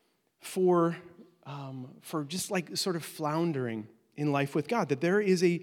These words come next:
a deeper connection with God that is possible. Now, there is a, as we start this series, like, I just wanna give this roadmap for flourishing. This is a, is a very simple, like, in, in this,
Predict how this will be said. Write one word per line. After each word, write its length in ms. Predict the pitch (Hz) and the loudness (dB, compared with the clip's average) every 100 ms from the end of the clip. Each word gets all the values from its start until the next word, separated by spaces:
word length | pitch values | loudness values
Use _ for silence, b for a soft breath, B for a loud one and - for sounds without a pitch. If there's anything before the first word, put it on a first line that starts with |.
| B B B B | B B B B
a 80 | 151 | -6
deeper 560 | 123 151 185 233 196 | -4 0 0 2 -2
connection 520 | 175 160 151 156 - 139 | -4 -4 -4 -2 -4 -4
with 160 | 131 | -6
God 280 | 123 131 127 | -6 -6 -6
that 120 | 127 | -6
is 280 | 127 123 - | -4 -4 -6
possible. 720 | - - 202 185 - - - _ b b b b b b _ | -8 -6 -4 -4 -8 -14 -20 _ b b b b b b _
Now, 80 | 156 | 4
there 200 | 190 277 | 6 6
is 120 | 233 | 6
a, 200 | 160 131 - - - _ _ _ _ - _ 156 | 4 4 -6 -20 -20 _ _ _ _ -20 _ -2
as 120 | 170 | 0
we 80 | 208 | 2
start 280 | - 294 | 2 2
this 120 | 277 - | 0 -2
series, 500 | - 226 185 143 151 | 0 4 4 4 2
like, 140 | 151 | -2
I 60 | 180 | -2
just 120 | 247 | 0
wanna 140 | 392 370 | 2 4
give 200 | 202 170 | 4 4
this 160 | 165 | 2
roadmap 680 | 131 127 135 147 123 110 104 | 0 -2 0 0 -2 -6 -8
for 180 | - 117 | -8 -8
flourishing. 640 | - 127 113 113 - 50 - _ _ _ _ _ _ _ - | -6 -4 -2 -4 -8 -14 -18 _ _ _ _ _ _ _ 0
This 160 | 180 | 2
is 100 | 254 | 6
a, 160 | 214 175 | 6 6
is 160 | 202 208 | 2 2
a 60 | |
very 440 | 160 147 196 247 240 | -2 2 4 4 4
simple, 840 | - 208 202 196 185 185 185 180 | 4 4 2 4 6 8 6 2
like, 280 | 123 117 - | -4 -10 -8
in, 180 | 143 143 | -6 -4
in 220 | 131 127 | -4 -6
this, 200 | 135 | -6